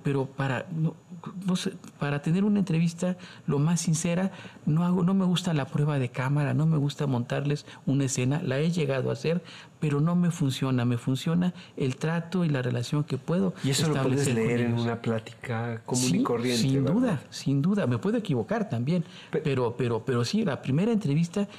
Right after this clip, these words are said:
Speaker 1: es fundamental.
Speaker 2: ¿Qué sucede cuando te equivocas, Juan Antonio? ¿Te das cuenta que estás rodando una película y que el actor que contrataste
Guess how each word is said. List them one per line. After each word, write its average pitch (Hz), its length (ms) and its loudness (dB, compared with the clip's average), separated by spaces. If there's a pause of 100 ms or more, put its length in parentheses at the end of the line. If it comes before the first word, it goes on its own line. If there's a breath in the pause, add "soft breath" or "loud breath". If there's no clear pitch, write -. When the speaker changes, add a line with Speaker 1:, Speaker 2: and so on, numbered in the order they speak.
(120 loud breath)
Speaker 1:
es 151 160 0
fundamental. 120 760 0
Speaker 2:
¿Qué 208 120 0
sucede 208 440 0
cuando 151 240 0
te 107 100 -6
equivocas, 104 520 -4
Juan 101 200 -2
Antonio? 104 380 -2
¿Te 120 120 -2
das 120 180 -2
cuenta 127 300 -2
que - 80 -10
estás 113 280 -6
rodando 123 300 2
una 120 140 0
película 113 500 -2
y 107 60 -2
que 113 100 -2
el 113 80 2
actor 110 300 -4
que 156 120 -10
contrataste 120 800 -4